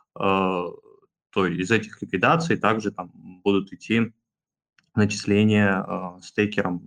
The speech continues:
э, токена B L D. Вот. Ну, там будет, э, два направления вообще, куда там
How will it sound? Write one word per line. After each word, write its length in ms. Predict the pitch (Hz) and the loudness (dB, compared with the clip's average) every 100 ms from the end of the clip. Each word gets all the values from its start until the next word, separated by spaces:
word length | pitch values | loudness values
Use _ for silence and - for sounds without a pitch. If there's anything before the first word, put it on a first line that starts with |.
| - | -12
э, 340 | 104 - - _ _ _ _ _ | -12 -14 -18 _ _ _ _ _
токена 280 | - - 92 | -10 -4 -2
B 160 | 87 98 | 2 2
L 160 | 98 92 | 2 0
D. 280 | 87 82 _ _ _ _ _ - | -4 -6 _ _ _ _ _ -12
Вот. 260 | 85 - - | -12 -10 -2
Ну, 300 | 113 101 - _ | 0 0 -4 _
там 180 | 127 120 | 0 2
будет, 320 | 110 107 - | 2 0 -2
э, 180 | - 101 | -4 -4
два 260 | 101 139 120 | 0 2 2
направления 640 | 95 104 104 107 92 - | 0 0 2 2 0 -6
вообще, 260 | 92 - - | -20 -20 -20
куда 240 | - 90 | -14 -12
там 160 | - | -14